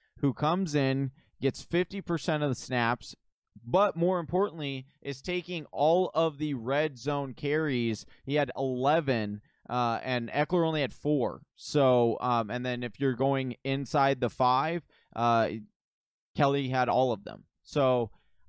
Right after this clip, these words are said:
I just think that Kelly is, is priming for a big breakout. Uh, he has only two fewer targets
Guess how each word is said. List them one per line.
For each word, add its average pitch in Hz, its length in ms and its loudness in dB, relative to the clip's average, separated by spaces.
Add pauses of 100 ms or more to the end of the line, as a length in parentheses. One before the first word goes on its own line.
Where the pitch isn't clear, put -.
(100)
I 135 220 0
just 156 240 -4
think 165 220 -2
that 139 160 -2
Kelly 160 360 4
is, 143 200 0
is 123 300 -2
priming 147 520 -4
for 135 200 0
a 117 40 0
big 127 320 -4
breakout. 147 800 0
Uh, 120 340 0
he 113 160 -4
has 117 200 0
only 127 240 -2
two 139 240 -2
fewer 135 320 -2
targets 131 580 -6